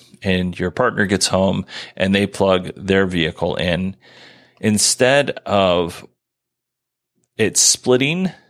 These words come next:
once the first car is done charging, then the second car gets all the power. And I'm gonna call this feature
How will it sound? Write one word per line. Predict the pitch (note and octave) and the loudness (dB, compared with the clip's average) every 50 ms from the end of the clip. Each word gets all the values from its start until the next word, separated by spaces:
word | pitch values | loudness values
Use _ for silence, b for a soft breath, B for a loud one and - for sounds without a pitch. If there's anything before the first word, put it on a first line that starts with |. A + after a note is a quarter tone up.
| B B B B B B _ _ - | B B B B B B _ _ -10
once | G2 F#2+ F#2+ G#2 A#2+ C#3 D3+ - - | -6 -2 0 2 2 2 0 -2 -2
the | - B2 A2 | 0 -2 -2
first | - - - G#2 G#2+ - - | -2 0 0 0 0 0 -2
car | - - G2 G2 F2+ | -4 -4 -2 -2 0
is | F2 F2 F2+ | -2 -2 -4
done | - - - F#2+ G2 G2+ G#2+ G#2+ G#2 - - - | -6 -2 0 2 2 2 0 -2 -4 -4 -8 -8
charging, | - - - A#2 A2+ G#2+ F#2+ - F2+ D2+ D#2+ D#2+ E2 E2+ - - - | -6 0 2 2 2 2 0 -2 -2 -2 -2 -4 -6 -8 -12 -14 -10
then | G2 G2 G2 F#2+ F#2+ | -2 0 0 2 2
the | E2+ F2 | 2 0
second | - - E2 - - E2+ - | 2 0 -2 -2 -4 -8 -8
car | - - E2 - - E2+ E2+ | -4 -4 -4 -4 -4 -6 -8
gets | - - F2+ F2+ - - | -6 -4 -4 -2 -2 -4
all | - - F2+ E2 F2 | -4 -2 -4 -4 -4
the | E2+ | -8
power. | - - - - - - - - - - _ _ _ _ _ _ - | -8 -6 -6 -4 -4 -6 -8 -10 -14 -18 _ _ _ _ _ _ -2
And | - A2+ A#2 | 0 2 2
I'm | C3 | 2
gonna | D#3 E3+ E3 | 2 2 0
call | D3+ - - B2 A#2 G#2+ G#2 | 0 0 0 2 2 2 2
this | F#2+ E2 F2 F2+ F#2 - - - - | 2 2 2 2 2 2 0 0 -4
feature | F2+ - - G2+ G2 F#2+ - - G2 F#2+ F#2+ F2 F2+ - | -6 -2 0 0 2 2 2 2 2 2 2 2 0 -4